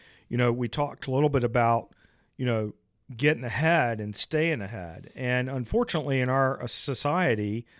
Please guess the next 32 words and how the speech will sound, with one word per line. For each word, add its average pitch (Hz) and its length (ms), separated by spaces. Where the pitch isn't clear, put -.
of - 160
consumerism 131 1120
and 120 380
the, 117 440
the 135 80
ease 160 240
with 131 160
which 131 380
an 127 120
individual 127 520
can 110 260
get 147 360
debt, 110 340
I've 131 140
got 139 200
a, 117 220
a 110 40
kid 156 260
who's 123 140
graduating 117 540
college 123 580
in 120 100
a 120 40
couple - 280
months. 117 360
I - 80
mean, 135 280
we 156 140
get 135 360
credit 151 300
card 117 300
solicitations 117 840